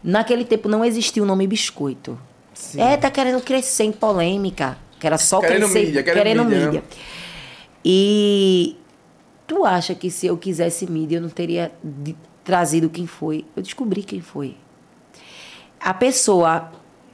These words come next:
Speaker 1: fez isso pra me prejudicar, uma vizinha minha ouviu ela dizendo, "É, deu certo, não sei o quê." E, tipo, viu que eu continuei criando meu conteúdo à parte,
Speaker 3: Era uma
Speaker 1: né?
Speaker 3: pessoa mo-, morava próxima a tu, no caso, então, né?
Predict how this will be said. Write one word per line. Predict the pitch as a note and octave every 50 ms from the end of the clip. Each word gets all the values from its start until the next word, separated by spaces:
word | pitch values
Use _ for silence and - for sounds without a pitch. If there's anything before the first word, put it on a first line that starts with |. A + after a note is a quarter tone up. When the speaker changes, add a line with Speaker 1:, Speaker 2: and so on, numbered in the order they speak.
| - -
Speaker 1:
fez | - - G#3+ A3 A#3+ B3 G3+ F#3+
isso | F#3+ F3 - -
pra | - F3+
me | E3+ F3+ E3
prejudicar, | F3 E3+ E3+ D#3 E3+ E3 E3 E3 - D#3 D#3 D#3
uma | D#3+ E3+ E3+
vizinha | D#3 F3+ E3+ D#3 E3+ F3+ F#3+ G3
minha | F#3 D#3+ D#3 D#3 D#3+
ouviu | F3+ G#3 G#3 E3+ D#3 D#3 D#3+ D#3 E3 F#3+ A#3 - - - _ _ _ _ -
ela | D#3+ D#3+ D#3+ D#3 D#3+
dizendo, | D3 D3 D#3+ D#3+ F3+
"É, | G#3 A#3 B3+ C4+ C#4 C#4 C#4 B3+ A#3+ G#3 - - E3
deu | E3+ F#3 B3 C#4+
certo, | - - - - B3 C4+ C4 A#3 - - G3+
não | G#3
sei | G3 - G3
o | F#3+
quê." | - - G3 G3+ G3 G#3 - - - - - - - - - - - - - - - - - _ _ _ _
E, | - G#3+ A3
tipo, | A3 - A3+ A3 G#3 G3+ G3+ F3+ D#3+ C#3+ C#3 - - - _ _ _ _ _ _ -
viu | E3 D#3 F3+ A#3+ C4 B3+
que | C#4
eu | C4+
continuei | C4+ C4+ B3+ - B3+ A#3+ A#3 A3 G#3+ G#3+
criando | G#3+ - A3 A#3 A3 G#3+ G#3
meu | G3+ G3+ G3
conteúdo | - - F#3+ F#3+ G3 F#3 E3+ E3 D#3+ F3
à | F#3 F#3
parte, | - D#3+ C#3 C#3+ D#3+ D#3+ - - - - - - _ _ - _ -
Speaker 3:
Era | D3+ D#3
uma | D#3+ E3
Speaker 1:
né? | E3+
Speaker 3:
pessoa | E3 F3+ F3+ D#3+
mo-, | E3 E3 D#3+ -
morava | D#3 D#3+ D#3+ D#3 C#3+ -
próxima | D3+ D#3 D#3 - F3+ F3
a |
tu, | F3 - C#3
no | C3+
caso, | B2+ B2 B2 A#2+ B2
então, | A#2+ - A#2+
né? | A#2 A#2+